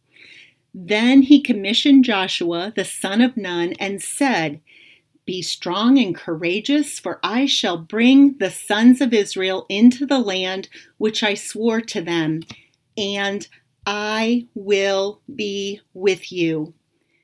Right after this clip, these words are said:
You see, we have a God who is relational.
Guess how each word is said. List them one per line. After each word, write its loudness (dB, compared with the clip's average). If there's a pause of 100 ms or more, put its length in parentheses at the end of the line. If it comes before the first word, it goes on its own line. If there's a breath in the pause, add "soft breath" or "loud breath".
(400)
You 0
see, 0
we 2
have -2
a 0
God -2 (240)
who -2
is -2 (340 soft breath)
relational. -6